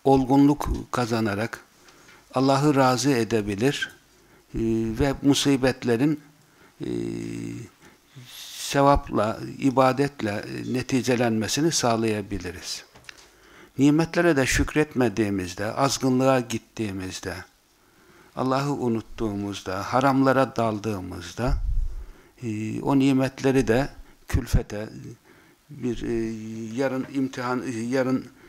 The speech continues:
neticesi ağır olan cezaya çevirebildiğimiz gibi. E,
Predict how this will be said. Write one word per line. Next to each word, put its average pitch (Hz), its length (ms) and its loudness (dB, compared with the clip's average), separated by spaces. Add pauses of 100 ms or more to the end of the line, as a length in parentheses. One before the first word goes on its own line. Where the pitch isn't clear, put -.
(180)
neticesi 127 640 -2
ağır 123 260 -2
olan 120 360 -4 (380)
cezaya 120 560 -6
çevirebildiğimiz 107 1120 -8
gibi. 92 260 -12 (1600)
E, 123 60 -10